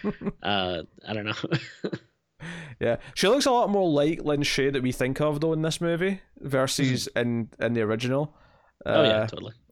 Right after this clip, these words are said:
Speaker 1: you know, she looks a lot more like Insidious Lin Shaye. Don't get me wrong, it's still, like, twenty years apart. She's still much younger, but,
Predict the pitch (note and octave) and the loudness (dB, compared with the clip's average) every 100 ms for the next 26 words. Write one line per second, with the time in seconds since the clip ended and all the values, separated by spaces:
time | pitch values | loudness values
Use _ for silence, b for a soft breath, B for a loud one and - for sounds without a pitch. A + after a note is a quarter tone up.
0 | - B2 B2 - C#3+ C3+ C3 B2+ A#2+ F2+ | -6 -2 2 2 2 2 2 2 2 0
1 | A2 A#2+ B2 C3+ C3+ C3 C#3 E3 D#3 B2 | 0 0 0 0 0 0 2 4 4 2
2 | A#2+ G#2+ - C#3+ C3+ A#2+ - B2+ A#2 A#2 | 2 0 2 2 2 0 0 2 2 0
3 | G2+ - A#2 - B2 C3+ A#2+ A2 - A#2 | 0 0 0 2 0 2 2 0 0 -2
4 | G#2 F#2+ G2 G2 | 0 -2 0 -2